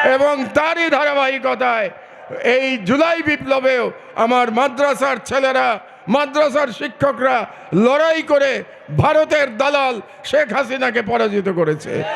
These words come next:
আপনারা জানেন এই ঢাকা শহরে এই পাঁচ, চার এবং পাঁচ তারিখে যাত্রাবাড়ি এলাকায়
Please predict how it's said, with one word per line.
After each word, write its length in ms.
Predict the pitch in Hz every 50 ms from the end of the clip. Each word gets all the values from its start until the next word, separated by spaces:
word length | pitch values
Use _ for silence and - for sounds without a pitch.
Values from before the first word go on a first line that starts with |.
| - - - - - - - - - -
আপনারা 500 | - 214 226 214 254 254 269 269 269 269 254
জানেন 440 | 233 240 254 269 277 294 285 285 269 220 196 - - - - - - - -
এই 240 | 240 262 285 302 302 294 269
ঢাকা 340 | 226 220 277 294 294 302 285 247
শহরে 480 | - 277 294 269 285 285 277 277 269 254 214 - - - - - - - - -
এই 140 | 240 262 - 202 -
পাঁচ, 260 | 254 269 285 285 - - - - -
চার 320 | 269 285 294 302 294 294 285
এবং 200 | 285 277 277 262 247 214 226
পাঁচ 200 | 285 294 285 - - -
তারিখে 460 | 302 285 277 285 277 226 277 262 247 226 180 - - - - - - - - 151
যাত্রাবাড়ি 720 | 151 247 269 269 269 - - 302 302 294 294 302 302 302 302 294
এলাকায় 500 | 294 285 285 269 240 285 269 254 240